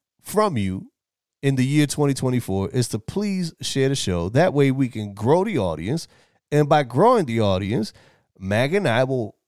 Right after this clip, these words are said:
you know, obviously doors, opportunities will open up for us to be able to, you know what I'm saying, start scaling away from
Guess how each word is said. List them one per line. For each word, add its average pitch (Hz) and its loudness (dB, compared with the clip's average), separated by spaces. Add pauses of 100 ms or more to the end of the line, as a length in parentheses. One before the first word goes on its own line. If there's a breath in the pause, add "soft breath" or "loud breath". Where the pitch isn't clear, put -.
you 135 -4
know, 107 0
obviously 123 0
doors, 127 4
opportunities 123 -4
will 113 -2
open 147 -4
up 123 -4
for 92 -6
us - -10
to 123 -4
be 117 -2
able 123 -2
to, 147 -4
you 175 -4
know 131 -4
what 127 0
I'm 135 -2
saying, 135 -2
start 120 -2 (120)
scaling 143 0
away 143 4
from 139 4